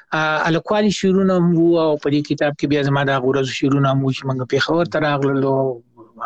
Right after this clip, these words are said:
په افغانستان کې، ام، ا، د چا خبره، ا، په یو حساب باندې جهاد روان و، په یو حساب باندې جنگ روان و، د ایډیالوژیو په منځ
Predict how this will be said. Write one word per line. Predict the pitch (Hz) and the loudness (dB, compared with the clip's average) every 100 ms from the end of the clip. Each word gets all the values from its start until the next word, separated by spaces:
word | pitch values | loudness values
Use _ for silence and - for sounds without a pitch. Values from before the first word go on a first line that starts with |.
| 117 | -8
په | - | -6
افغانستان | 110 139 120 - 143 139 | -6 -4 -6 -2 0 0
کې، | - 143 - - - - _ | 0 -2 -4 -16 -16 -20 _
ام، | 143 139 143 143 143 147 160 | -2 0 2 0 0 -2 -2
ا، | - - - - - 196 - 185 185 170 _ _ 190 190 196 | -2 -2 -2 -4 -6 -8 -8 -2 0 0 _ _ -2 -2 0
د | 180 170 | 0 0
چا | 160 | 0
خبره، | 170 185 190 190 175 - - - _ 175 | -2 0 0 0 -2 -6 -16 -20 _ 0
ا، | 170 170 165 185 202 208 175 175 165 | 2 2 0 0 -2 -2 0 0 2
په | 170 | 0
یو | 156 | 0
حساب | 156 165 151 | 0 0 0
باندې | 160 151 | 2 2
جهاد | 143 147 156 165 | 0 0 0 0
روان | 156 151 151 147 | 0 0 0 0
و، | 143 | 0
په | 139 | -2
یو | 135 | -2
حساب | - 143 | -2 -2
باندې | 143 139 135 | 0 0 0
جنگ | 156 165 | 0 0
روان | 151 147 147 143 | 2 0 0 0
و، | 143 | 0
د | 135 143 | -2 -2
ایډیالوژیو | 131 127 135 135 143 139 135 165 156 | -2 0 0 0 0 2 2 2 0
په | 156 | 0
منځ | 143 143 | 0 0